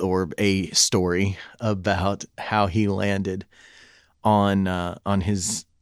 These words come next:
moniker, William Wild. And then later in the conversation, he copped to, uh, to maybe even fabricating that story,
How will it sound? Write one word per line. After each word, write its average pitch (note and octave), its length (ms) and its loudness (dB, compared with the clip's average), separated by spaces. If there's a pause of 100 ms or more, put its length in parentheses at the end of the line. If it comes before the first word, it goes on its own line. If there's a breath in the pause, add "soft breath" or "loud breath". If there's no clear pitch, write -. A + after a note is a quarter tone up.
(120)
moniker, G#2 540 2
William G2+ 380 2
Wild. G2+ 460 2 (760)
And B2+ 100 6
then A#2+ 140 8
later B2 460 8
in B2 160 2
the A2+ 60 4
conversation, G#2+ 760 2
he A2 340 2 (720 loud breath)
copped - 520 2
to, A#2+ 240 4
uh, G#2+ 260 2 (100)
to A#2+ 140 0
maybe C3+ 240 4
even A2+ 300 2
fabricating G2 920 0 (140)
that G2+ 240 -2
story, G2+ 640 0